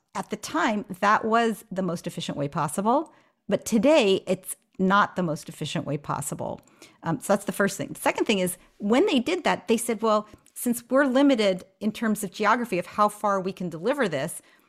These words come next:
we're gonna do a little bit of everything because this audience doesn't get ac-, doesn't have any other alternatives," right? So the San Francisco Chronicle has a little bit of sports and a little bit of news and a little bit of politics and a little bit of business.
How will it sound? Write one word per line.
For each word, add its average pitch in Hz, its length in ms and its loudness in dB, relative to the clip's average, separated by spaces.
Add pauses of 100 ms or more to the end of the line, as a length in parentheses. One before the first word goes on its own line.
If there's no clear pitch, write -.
(220)
we're 240 200 4
gonna 247 160 6
do 208 140 0
a 196 40 2
little 196 200 -2
bit 185 120 -4
of 175 80 -4
everything 180 460 -2
because 185 300 -4
this 220 260 -2
audience 220 500 2
doesn't 202 360 0
get - 200 -2
ac-, 196 280 -4
doesn't 214 220 -2
have 202 160 4
any 196 220 0
other 180 240 0
alternatives," - 680 -6 (460)
right? 185 260 4
So 190 220 4
the 175 120 -2
San 226 240 2
Francisco 220 380 -2
Chronicle 220 720 2
has 170 240 -4
a 175 40 -6
little 190 200 -2
bit 185 200 -2
of 185 260 -2
sports 262 480 0
and 180 80 -4
a 175 40 -4
little 185 220 -2
bit 185 220 0
of 175 160 0
news 247 320 4
and 196 80 -4
a 180 40 -4
little 185 200 -4
bit 170 120 -6
of 180 60 -6
politics 240 460 -4
and 190 60 -6
a 180 40 -6
little 180 140 -2
bit 175 120 -4
of 175 60 -8
business. 220 460 -2